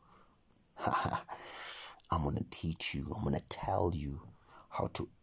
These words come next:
activate that God body, how to open up,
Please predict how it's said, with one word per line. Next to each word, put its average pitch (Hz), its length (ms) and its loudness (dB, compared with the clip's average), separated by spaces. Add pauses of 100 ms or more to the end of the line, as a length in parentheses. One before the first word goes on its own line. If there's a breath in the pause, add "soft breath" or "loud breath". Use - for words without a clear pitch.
activate 76 640 0
that 76 200 4
God 76 320 4
body, 76 220 2
how 87 240 4
to - 160 -2 (100)
open 90 400 6
up, 92 220 4